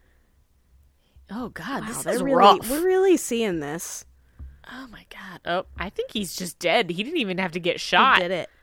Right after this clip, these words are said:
Speaker 1: The unsub seems, like, not pleased.
Speaker 2: Disappointed? Yeah. He made a face like, "Ugh. Why keep this up?"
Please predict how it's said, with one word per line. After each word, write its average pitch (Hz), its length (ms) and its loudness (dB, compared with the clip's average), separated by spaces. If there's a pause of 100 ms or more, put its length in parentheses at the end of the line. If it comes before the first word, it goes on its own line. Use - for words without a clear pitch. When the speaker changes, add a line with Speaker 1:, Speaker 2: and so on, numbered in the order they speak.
(1800)
Speaker 1:
The 175 140 -8
unsub 202 420 -6
seems, 180 640 -6 (880)
like, 165 220 -10 (180)
not 156 340 -10
pleased. 180 340 -8
Speaker 2:
Disappointed? 233 920 -4
Yeah. 214 340 -6 (800)
He - 120 -10
made 226 160 -2
a 208 60 -4
face 190 380 -6
like, 180 220 -4 (200)
"Ugh. 202 220 -4 (1200)
Why 190 220 -8
keep 294 280 -12
this - 240 -12
up?" 185 300 -12